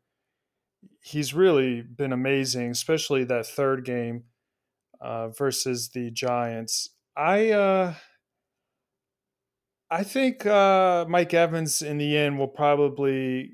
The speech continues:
have the edge over Lattimore. I'm not saying he's gonna have an insane game, but I could see him getting one touchdown and maybe in the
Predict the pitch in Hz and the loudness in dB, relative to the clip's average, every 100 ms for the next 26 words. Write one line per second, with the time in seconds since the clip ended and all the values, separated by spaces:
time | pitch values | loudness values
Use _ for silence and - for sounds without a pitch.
0 | _ - - 131 127 117 - - _ _ | _ -8 0 2 2 -2 -14 -20 _ _
1 | - 127 120 117 113 123 120 127 120 117 | -6 -2 0 -2 -4 -4 -4 -6 -4 -2
2 | 117 113 113 110 113 - 160 160 165 147 | -2 -4 -6 -6 -8 -4 -2 0 -2 -2
3 | 139 147 139 127 117 113 - 160 156 151 | -4 -4 -4 -6 -8 -6 -4 -2 -4 -2
4 | 156 147 143 123 117 131 135 143 - 135 | -2 -2 -4 -4 -6 -6 -6 -6 -4 -4
5 | 131 127 120 120 123 123 131 127 - 123 | -4 -6 -8 -6 -6 -6 -6 -6 -6 -6
6 | 117 117 117 117 117 117 117 110 110 | -6 -8 -8 -8 -8 -8 -10 -10 -12